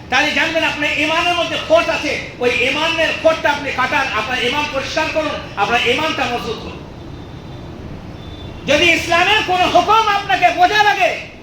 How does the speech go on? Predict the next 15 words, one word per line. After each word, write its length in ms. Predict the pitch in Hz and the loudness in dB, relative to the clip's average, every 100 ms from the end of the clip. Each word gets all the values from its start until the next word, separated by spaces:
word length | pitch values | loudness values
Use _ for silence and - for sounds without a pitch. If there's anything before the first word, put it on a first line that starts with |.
| - - | -16 -4
তাহলে 200 | 254 311 | 0 2
আপনার 560 | 320 339 359 370 - 294 | 2 -2 0 0 0 -2
ইমান 320 | 330 370 370 | 0 2 2
এখনো 320 | 359 359 370 359 | 0 2 0 2
কমজোর 360 | 349 349 381 | 0 0 0
আছে, 420 | 370 370 349 - - - - 202 | 0 4 4 4 -6 -14 -14 -6
আর 120 | 240 | 0
এই 240 | 320 339 | 2 2
ইমানে 300 | 320 349 349 | 0 0 0
জান্নাত 360 | 320 320 339 339 | 0 -2 0 2
যাওয়া 160 | 339 | 2
মুশকিল 320 | 339 392 403 349 | 2 -2 -2 0
হবে। 240 | 320 254 - - - - | 0 -2 -6 -12 -18 -14
মিন্স 360 | 190 311 330 247 | -6 -4 -4 -2
যাকাত, 440 | 294 320 381 311 | 0 4 4 4